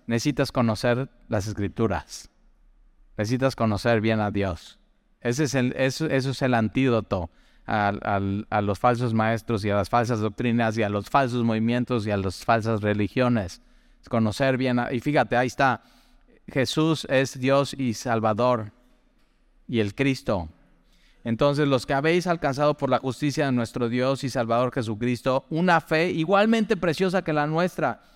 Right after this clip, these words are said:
U-, tenemos una fe, y Pedro dice, "Es una fe igualmente preciosa que la nuestra". Tu fe,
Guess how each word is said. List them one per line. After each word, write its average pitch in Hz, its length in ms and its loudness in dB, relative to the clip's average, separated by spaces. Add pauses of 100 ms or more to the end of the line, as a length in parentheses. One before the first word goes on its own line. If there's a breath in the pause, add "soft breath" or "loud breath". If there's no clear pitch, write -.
(480 soft breath)
U-, 170 100 -4 (380)
tenemos 185 420 2
una 196 180 4
fe, 202 440 2 (180)
y 135 140 -2
Pedro 170 340 4
dice, 131 340 0 (300 soft breath)
"Es 170 440 2
una 165 260 2
fe 165 400 2 (480)
igualmente 165 580 2
preciosa 143 420 0
que 131 120 -2
la 127 100 2
nuestra". 131 460 0
Tu 202 180 0
fe, 180 460 2